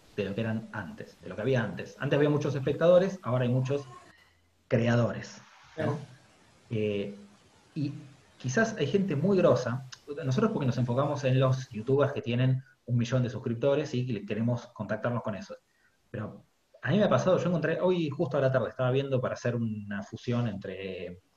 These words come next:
Speaker 1: cinema cuatro D y animación dos D, eh, y encontré un flaco de Noruega que tiene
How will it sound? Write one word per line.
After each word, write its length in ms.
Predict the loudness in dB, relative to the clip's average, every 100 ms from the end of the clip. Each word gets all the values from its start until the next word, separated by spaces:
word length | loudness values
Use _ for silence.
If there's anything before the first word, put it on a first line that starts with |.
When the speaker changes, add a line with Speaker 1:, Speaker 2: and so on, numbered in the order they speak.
| -20
Speaker 1:
cinema 400 | -10 -2 0 2
cuatro 280 | 2 0 2
D 220 | 2 4
y 340 | 2 -2 -6 -8
animación 400 | -6 -6 -4 -2
dos 140 | 2
D, 200 | 2 0 -4 _ _ _ _ _ _ _ _ _ _ -10
eh, 300 | -8 -8 -12 _ -2
y 60 |
encontré 220 | 2 4 2
un 80 |
flaco 220 | 2 4 4
de 60 |
Noruega 360 | 4 4 4 4
que 80 | 0
tiene 440 | -2 0 0 -4